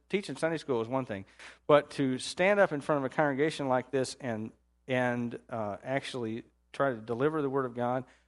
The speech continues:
I would get sweaty and nearly throw up. <laughs> Every time. <laughs> Okay? And I just pray, "Oh God, <laughs> here we go again."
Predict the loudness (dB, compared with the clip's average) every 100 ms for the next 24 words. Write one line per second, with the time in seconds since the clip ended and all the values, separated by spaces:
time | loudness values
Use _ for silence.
0 | _ 4 4 4 2 0 0 -6 2 2
1 | 2 -2 -6 _ _ _ _ _ _ -2
2 | 0 2 2 0 0 2 4 2 -4 -12
3 | -20 -20 _ _ _ -20 -16 -16 -14 -2
4 | -2 0 -2 -4 -16 -16 -20 _ 2 4
5 | 4 2 2 0 -2 -2 -2 0 2 2
6 | 2 0 2 2 2 0 0 0 -6 -16
7 | -10 4 6 6 2 8 8 8 6 6
8 | 6 6 6 6 4 4 6 6 6 6
9 | 6 6 8 8 6 6 4 0